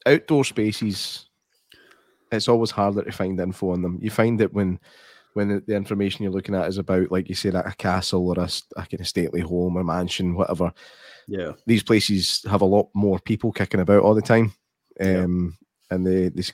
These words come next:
Speaker 1: they swap stories, um, and I think it kind of,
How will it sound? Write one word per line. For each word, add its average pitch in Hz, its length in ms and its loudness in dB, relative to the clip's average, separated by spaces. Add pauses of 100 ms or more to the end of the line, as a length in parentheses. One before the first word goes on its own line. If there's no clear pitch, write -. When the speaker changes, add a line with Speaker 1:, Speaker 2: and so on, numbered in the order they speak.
Speaker 1:
they 92 80 -2
swap - 280 0
stories, 107 920 0
um, 87 640 -2 (240)
and 87 280 -2 (720)
I 98 40 -4
think 92 200 0
it - 160 -10
kind 95 160 0
of, - 180 -8